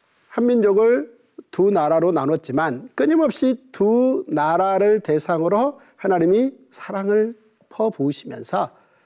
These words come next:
그들이 제사장 나라, 즉 모든 민족을 향한 그들이 감당해야 될 그 소망의 꿈을 꾸준히 꿀 수 있도록 그 사명을 자꾸 북돋는 이런 이야기가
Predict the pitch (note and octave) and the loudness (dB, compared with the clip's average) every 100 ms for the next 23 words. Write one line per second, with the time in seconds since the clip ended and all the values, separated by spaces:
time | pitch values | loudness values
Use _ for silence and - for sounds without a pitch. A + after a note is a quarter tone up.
0 | _ C3+ B2+ D3 E3+ G#3 C#3+ A3 E4 - | _ -16 -6 -2 0 0 0 0 -2 -6
1 | _ _ - D#3 D3 G3 A3 A3 F3+ D#3+ | _ _ -6 -4 0 2 4 4 2 2
2 | D3 C3 F#3 D#3+ G3 A#3 B3 F#3+ F3+ F#3 | -2 -2 -2 2 2 2 2 2 2 2
3 | F#3+ F#3 D#3+ D#3+ F#3 A3+ - _ _ _ | 2 0 0 -2 -2 -4 -10 _ _ _
4 | - F#3 F#3+ G#3 - - - C#3+ E3 G#3+ | -8 -2 0 0 -2 -10 -12 -6 -2 2
5 | A#3 A#3 A3 G#3+ A3+ G3+ G3+ - A3 A3 | 2 2 2 2 0 0 -4 -2 -2 0
6 | A3 A3 A3 G#3+ A#3 A#3 A#3+ B3+ C4 - | 0 0 0 -2 -4 -2 -2 -2 -6 -12
7 | - _ D4 D4 C#4+ D4+ D4+ D4 D4 D4 | -20 _ -6 -2 -2 0 -2 -2 -2 -2
8 | D4 B3+ G3+ - A3 G#3 - D3 - E3 | -2 -2 -2 -2 -2 -2 -2 -4 -2 0
9 | F3 A3+ - - - _ - D#3+ - F3+ | 0 -2 -8 -20 -20 _ -4 -4 -2 -2
10 | F#3 G#3+ A#3 A#3+ B3 B3 B3+ C#4+ F4+ _ | 0 0 0 0 2 2 0 -4 -10 _
11 | - - _ A#3+ F#3 E3 - E3+ C3 A2+ | -18 -18 _ -6 -4 -6 -2 -2 -2 -6
12 | - _ _ _ _ _ _ - A3+ C4 | -18 _ _ _ _ _ _ -4 0 2
13 | G#3+ D#3+ E3+ D#3+ C3 F3+ C4 D#4 | 2 2 2 0 -2 -2 -2 -4